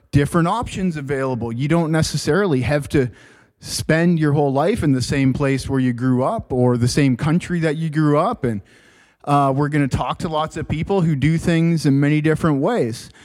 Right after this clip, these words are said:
And also, so you can learn about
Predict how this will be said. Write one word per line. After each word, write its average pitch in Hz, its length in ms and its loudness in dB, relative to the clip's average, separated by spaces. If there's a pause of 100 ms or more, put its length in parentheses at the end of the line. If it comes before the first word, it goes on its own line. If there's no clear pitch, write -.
(320)
And 175 480 2
also, 147 720 2 (540)
so - 180 0
you 139 220 2
can 175 240 0
learn 165 540 2
about 123 720 0